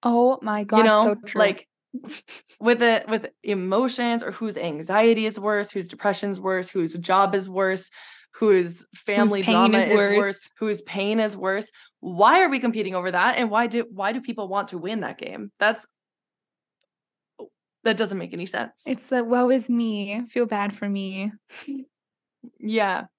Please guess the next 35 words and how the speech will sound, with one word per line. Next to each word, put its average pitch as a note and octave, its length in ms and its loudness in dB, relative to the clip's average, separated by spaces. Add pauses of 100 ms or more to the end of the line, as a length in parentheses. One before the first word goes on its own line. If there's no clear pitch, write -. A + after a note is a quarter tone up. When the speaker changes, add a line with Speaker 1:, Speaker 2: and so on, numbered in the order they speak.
(520)
Speaker 2:
Anyway, G#3 520 -4
so - 140 -6
you A#3 180 2
do B3+ 140 -2
not C4 180 0
have A#3 200 -2
to A3 80 -10
fuel F#3+ 240 -6
that F3+ 160 -2
fire. F3 260 -2 (240)
Just A#3 160 -2
because D4 220 -2
someone A#3 260 2
else G#3 260 0
is G3+ 120 -8
in F#3+ 380 -4 (320)
maybe F#3+ 260 -2
a F#3 60 0
not F#3 240 -2
so G#3 100 -4
great F#3 280 -4
boat F#3 380 -2 (1300)
doesn't A#3 280 -4
mean A3+ 160 -2
that G3+ 80 -4
you G#3 140 -6
have G3+ 160 -6
to G#3 80 -12
get G3 140 -10
in G#3 60 -8
the G3 60 -6
boat F#3+ 200 -8
with F#3+ 140 -16
them. - 260 -8
<laughs> F3+ 40 -14